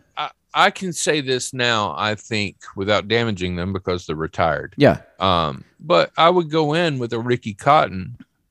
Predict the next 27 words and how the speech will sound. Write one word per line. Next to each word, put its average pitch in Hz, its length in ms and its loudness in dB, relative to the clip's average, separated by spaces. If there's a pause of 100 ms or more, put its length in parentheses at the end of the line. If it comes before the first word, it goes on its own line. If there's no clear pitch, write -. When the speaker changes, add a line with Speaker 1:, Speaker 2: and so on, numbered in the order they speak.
(100)
Speaker 1:
and 110 440 -4
a 98 500 -2
Stephen 113 540 -6
Fettke, 104 640 -4 (100)
Speaker 2:
Right. 92 240 0 (180)
Speaker 1:
who 110 540 0
were, 113 600 2 (200)
uh, 87 80 -12
was 101 240 -4
a 95 60 -4
lit 107 340 -4
professor 107 680 -2
and 95 320 -6
was 90 340 -6
a 80 460 -8 (720)
mostly 123 760 0
Old 95 260 -4
Testament, 92 520 -4
but 107 180 -6
he 131 120 -8
taught 92 240 -2
some - 120 -4
Speaker 2:
Yeah. 156 100 6
Speaker 1:
New - 60 -4
Testament - 380 -8
stuff, 95 280 -8
Bible 104 460 2